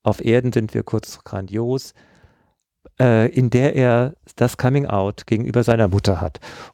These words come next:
Um eins noch kurz zu verstehen, die Mutter nennt ihn immer Little Dog, sie nennt ihn nie beim Namen, sondern Little Dog, kleiner Hund, weil es ist ein kleiner vietnamesischer Aberglaube,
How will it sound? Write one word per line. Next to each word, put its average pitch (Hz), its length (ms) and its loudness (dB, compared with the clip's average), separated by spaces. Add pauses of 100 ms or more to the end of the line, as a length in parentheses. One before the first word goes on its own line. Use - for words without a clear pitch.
Um 120 360 0 (320)
eins 135 300 2
noch 139 140 0
kurz - 180 0
zu - 60 -14
verstehen, 175 340 0
die 143 100 0
Mutter 156 380 -2
nennt 151 220 0
ihn 135 160 -2
immer 135 300 0
Little 113 320 0
Dog, 107 380 0
sie 117 120 -2
nennt 117 220 -4
ihn 104 140 -6
nie 120 160 -4
beim 113 200 2
Namen, 123 440 2
sondern 117 240 0
Little 113 260 0
Dog, 139 400 0
kleiner 123 320 2
Hund, 170 260 -4 (560)
weil 127 600 0 (260)
es - 180 -10
ist - 260 -12
ein 110 160 -6
kleiner 113 560 0 (100)
vietnamesischer 107 800 -4
Aberglaube, 107 800 2